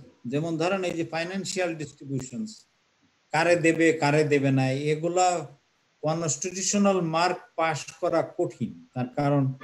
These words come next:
কোর্টগুলা খুব seriously একটা review করে, standard করে। কারণ immigration ব্যাপারে if it makes sense, court says is okay, এইটা জাতীয় স্বার্থে করা হচ্ছে। তার কারণ আপনার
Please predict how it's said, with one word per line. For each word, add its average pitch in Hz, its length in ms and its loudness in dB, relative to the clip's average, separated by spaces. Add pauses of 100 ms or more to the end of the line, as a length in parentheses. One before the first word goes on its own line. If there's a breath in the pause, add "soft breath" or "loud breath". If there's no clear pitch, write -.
(340)
কোর্টগুলা 170 960 0 (320)
খুব 143 140 -2
seriously 180 840 4
একটা 156 340 2
review 147 400 0
করে, 123 320 4
standard 120 580 0
করে। 107 180 -8
কারণ 156 320 -6
immigration 190 720 -2
ব্যাপারে 196 440 -2 (460)
if 151 100 -4
it 185 220 0
makes 190 520 2
sense, 220 240 4 (300)
court 180 280 4
says 160 260 0
is 139 100 2
okay, 107 260 -4 (540)
এইটা 135 460 2
জাতীয় 156 340 2
স্বার্থে 151 360 0
করা 143 260 4
হচ্ছে। 127 300 -4
তার 160 220 -8
কারণ 156 280 -6
আপনার 147 280 -2